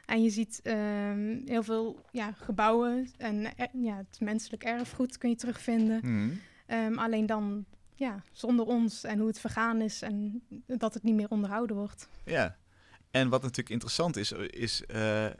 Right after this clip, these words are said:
Speaker 2: hoe, hoe gaat de natuur dan verder? Wat, hoe gaan beesten zich ontwikkelen,
Speaker 1: Ja.
Speaker 2: bijvoorbeeld? Daar heb je ook, daar ben je ook op doorgegaan.
Speaker 1: Ja, precies. Dat was voor mij ook, eh, ja, het belangrijkste deel, eh, bij dit project. Eh, om eigenlijk te kijken van, ja, hoe gaan de dieren verder?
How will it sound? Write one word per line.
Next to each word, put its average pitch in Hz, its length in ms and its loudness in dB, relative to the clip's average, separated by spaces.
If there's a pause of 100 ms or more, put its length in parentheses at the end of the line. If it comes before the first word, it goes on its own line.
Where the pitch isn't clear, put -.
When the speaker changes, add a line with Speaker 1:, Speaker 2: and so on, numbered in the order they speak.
(180)
Speaker 2:
hoe, 120 260 -2
hoe - 220 -6
gaat 131 260 2
de 123 160 -6
natuur 127 420 -2
dan 95 180 -2
verder? 87 420 0
Wat, 107 120 -4
hoe 113 140 -2
gaan 120 360 -2
beesten 120 400 -2
zich 107 200 -4
ontwikkelen, 92 440 -4 (100)
Speaker 1:
Ja. 92 60 -8
Speaker 2:
bijvoorbeeld? 90 480 -2 (280)
Daar 120 120 4
heb 131 140 0
je 127 240 -2 (140)
ook, 139 260 -2
daar 120 80 -2
ben 127 100 2
je 127 60 2
ook 127 120 -2
op 117 100 -4
doorgegaan. 95 500 -2 (140)
Speaker 1:
Ja, 233 140 -2
precies. - 340 -6
Dat 247 120 0
was 254 180 -4
voor 254 120 0
mij 247 240 2
ook, - 160 -8
eh, 220 600 -2
ja, 240 140 0
het 214 100 0
belangrijkste 254 560 0
deel, 269 420 0
eh, 254 60 -2 (280)
bij 254 140 -2
dit 254 140 -2
project. 247 520 -4
Eh, 233 300 -4
om 220 160 0
eigenlijk 220 320 -4
te - 60 -18
kijken 214 280 -4
van, 214 220 -2
ja, 208 160 -4
hoe 202 180 -2
gaan 202 280 -2
de 190 120 -2
dieren 220 340 2
verder? 214 460 -2